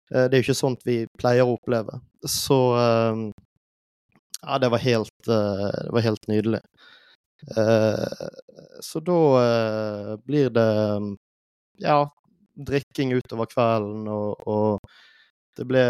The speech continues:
sent for noen og enhver, men de fleste av oss kom oss i seng uten, eh,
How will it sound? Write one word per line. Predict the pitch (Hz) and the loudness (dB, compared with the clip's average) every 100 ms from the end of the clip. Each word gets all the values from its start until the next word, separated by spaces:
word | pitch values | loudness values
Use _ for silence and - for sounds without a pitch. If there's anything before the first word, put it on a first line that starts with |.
| 117 | 2
sent | 113 151 123 - | 0 -2 -2 -4
for | 117 | -4
noen | 117 120 | -2 0
og | 110 | -2
enhver, | 104 101 107 | -2 -2 -2
men | 117 117 | 0 0
de | 117 | 0
fleste | 123 117 - | 2 0 2
av | 127 | 0
oss | 110 104 - | 0 -2 -4
kom | 123 110 | -2 -2
oss | 117 | -2
i | 113 | 0
seng | 120 113 | 0 2
uten, | 107 - - 117 110 | 0 -2 -6 -4 -2
eh, | 107 104 101 - _ | -2 -4 -6 -10 _